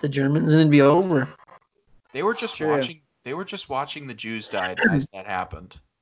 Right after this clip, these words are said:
Speaker 2: To get back into, like, how selfish the wizards are. They were just watching millions of people die.
Speaker 1: Well, I'm sure they weren't watching.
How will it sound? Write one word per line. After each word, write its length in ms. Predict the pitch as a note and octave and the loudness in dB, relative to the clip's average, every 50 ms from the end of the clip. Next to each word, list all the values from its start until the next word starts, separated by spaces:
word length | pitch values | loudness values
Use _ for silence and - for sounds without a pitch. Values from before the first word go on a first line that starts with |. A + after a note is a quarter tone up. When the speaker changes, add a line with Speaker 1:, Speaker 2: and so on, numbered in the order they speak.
| _ _ _ _ _ _ _ _ _ _ _ _ _ _ _ _ _ _ _ | _ _ _ _ _ _ _ _ _ _ _ _ _ _ _ _ _ _ _
Speaker 2:
To 100 | - C3+ | -6 -4
get 220 | B2+ E3 G#3 A3 G#3+ | 0 0 0 2 4
back 260 | A3 G#3 G3 F#3+ - | 4 4 4 2 0
into, 200 | F#3 E3 D#3 D#3 | -4 -4 -2 -2
like, 280 | D3 C#3+ C#3 C3+ C3 | 0 0 0 0 -2
how 360 | - - - D3+ C#3+ C#3+ C3+ - | -4 -4 -2 0 2 2 0 -2
selfish 640 | - - - - A#2 B2 C3 B2+ - B2+ B2 - | -4 -8 -6 -4 -4 -4 -6 -6 -8 -10 -10 -8
the 100 | - A#2 | -10 -10
wizards 400 | G#2+ G#2 A2 A2 G#2 G#2 G2 F#2 | -8 -6 -6 -6 -6 -8 -8 -6
are. 320 | F2+ E2 F#2 G2+ G#2 - - _ _ _ _ _ _ _ _ _ _ _ _ _ _ _ _ _ _ _ _ _ _ _ _ - | -6 -6 -4 -6 -6 -10 -14 _ _ _ _ _ _ _ _ _ _ _ _ _ _ _ _ _ _ _ _ _ _ _ _ -10
They 120 | C#3 - | -4 -2
were 100 | D#3+ F#3 | 0 0
just 220 | F3+ F3+ F3 - - | 0 0 -2 -2 2
watching 460 | D3+ D3 D3+ D3+ - C#3+ A#2 A2+ A2+ | 4 4 4 4 2 -4 -4 -4 -2
millions 400 | B2 C3 C3+ C#3 C#3 C#3 C#3 C3+ | 0 2 4 4 2 0 -2 -6
of 120 | B2+ B2 | -6 -6
people 300 | C3 C3+ B2 - A#2 A2 | -4 -4 -4 -2 -4 -6
die. 360 | G2 G#2 F#2+ F#2+ F#2+ - - - _ - - - - | -6 -6 -6 -6 -8 -12 -14 -18 _ -20 -8 0 4
Speaker 1:
Well, 180 | B3+ B3 A3+ - | 6 8 8 8
I'm 120 | - G#3+ | 6 6
sure 140 | G#3 - C4 | 6 8 8
they 80 | A#3 G3+ | 8 10
weren't 220 | F#3+ F#3 A#2+ B2+ | 8 6 4 4
watching. 640 | C3 B2 B2 B2 A#2+ - - F2+ G2 - F2 F#2 | 4 4 4 4 2 -2 -8 -12 -12 -12 -14 -16